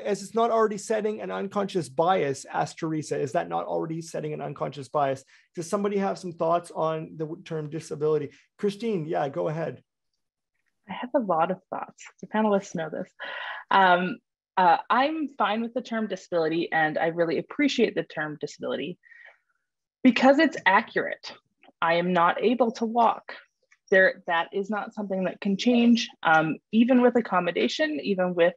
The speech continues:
Speaker 2: the social model of disability, that medical piece will still play in, in certain places. The whole world can't change to be accessible. Um, so the thing is,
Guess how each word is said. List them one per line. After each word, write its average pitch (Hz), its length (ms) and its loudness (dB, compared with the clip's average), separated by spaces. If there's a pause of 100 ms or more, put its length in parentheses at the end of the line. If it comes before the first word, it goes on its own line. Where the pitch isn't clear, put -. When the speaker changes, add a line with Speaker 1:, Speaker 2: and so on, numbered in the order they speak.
Speaker 2:
the 196 80 -2
social 175 400 -2
model 160 300 -2
of 156 80 -8
disability, 175 560 -2 (560)
that 269 160 0
medical 233 380 4
piece 208 440 -2
will 254 160 2
still 240 400 0 (220)
play 190 220 4
in, 175 320 -2
in 185 240 -2
certain 175 280 -2
places. - 560 -8
The 180 80 0
whole 196 280 6
world 170 340 4
can't - 280 -6
change - 360 -10
to - 80 -14
be - 80 -4
accessible. - 580 -10 (440)
Um, 160 260 4
so 185 420 6 (380)
the 214 80 4
thing 269 320 4
is, 180 320 2